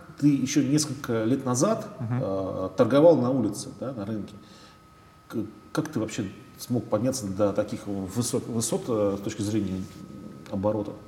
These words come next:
Speaker 2: Да, действительно, это так. Э, всё начиналось, э, мой первый опыт был приобретён на улице.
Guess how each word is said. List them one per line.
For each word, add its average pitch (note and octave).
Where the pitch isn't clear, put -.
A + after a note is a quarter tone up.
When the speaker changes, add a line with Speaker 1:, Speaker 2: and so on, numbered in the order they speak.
Speaker 2:
Да, C#3
действительно, B2
это A2+
так. C#3
Э, A2+
всё A#2+
начиналось, A2+
э, A2
мой B2+
первый B2+
опыт A2+
был A#2
приобретён A2+
на G#2+
улице. B2